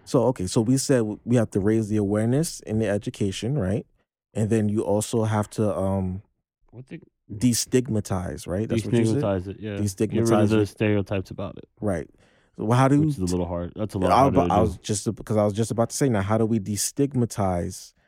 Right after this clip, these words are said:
Speaker 1: you know, shame and, uh, fear of being mani-, or being ridiculed? I think, so now to me, the way that you do that is shock value.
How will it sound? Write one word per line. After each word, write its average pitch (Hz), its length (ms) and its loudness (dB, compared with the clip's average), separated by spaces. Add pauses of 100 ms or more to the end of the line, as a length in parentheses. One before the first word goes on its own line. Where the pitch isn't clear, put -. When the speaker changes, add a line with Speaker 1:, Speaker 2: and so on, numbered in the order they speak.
(520)
Speaker 1:
you 117 140 2
know, 98 160 2
shame 113 760 2
and, 87 540 -4 (460)
uh, 87 440 -2 (200)
fear 107 760 0 (120)
of 92 260 -2
being 101 360 2
mani-, 98 260 0
or 98 260 0
being 107 300 0
ridiculed? 107 560 2 (160)
I 139 120 4
think, 175 240 2 (320)
so - 160 0
now 123 240 4
to 104 140 -2
me, 143 200 4 (140)
the 101 80 0
way 104 180 2
that 117 180 -2
you 95 60 -6
do 95 180 -4
that 107 300 2 (1000)
is 101 500 0
shock - 360 0
value. 55 380 -10